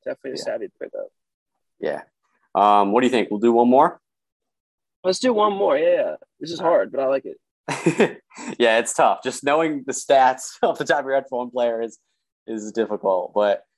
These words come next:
Speaker 2: these are all players that are, like, not the first guy you think of. So to get a
Speaker 1: Sure,
Speaker 2: big
Speaker 1: sure. No, of course.
Speaker 2: Um,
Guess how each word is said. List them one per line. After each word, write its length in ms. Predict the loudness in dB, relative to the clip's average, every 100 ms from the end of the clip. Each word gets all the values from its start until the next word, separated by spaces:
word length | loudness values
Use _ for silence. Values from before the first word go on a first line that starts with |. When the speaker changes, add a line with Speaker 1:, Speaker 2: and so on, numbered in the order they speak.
| _
Speaker 2:
these 160 | -4 2
are 80 | 4
all 120 | 4
players 440 | 2 2 0 -2
that 100 | -2
are, 120 | -2 0
like, 320 | 0 0 -8 _ _
not 380 | -8 -2 0 -2
the 60 | -6
first 320 | -12 -14 -4
guy 160 | -2 -2
you 160 | -4 -14
think 280 | -18 -16 -18
of. 160 | -18 -10
So 400 | -2 0 -2 -6 _ -4
to 120 | -4
get 300 | 0 2 4
a 40 |
Speaker 1:
Sure, 100 | 4
Speaker 2:
big 100 | 0
Speaker 1:
sure. 200 | -2 -2
No, 160 | 0 -4
of 120 | -4
course. 340 | -4 -4 -6 -10 _ _
Speaker 2:
Um, 580 | 2 6 6 4 2 -4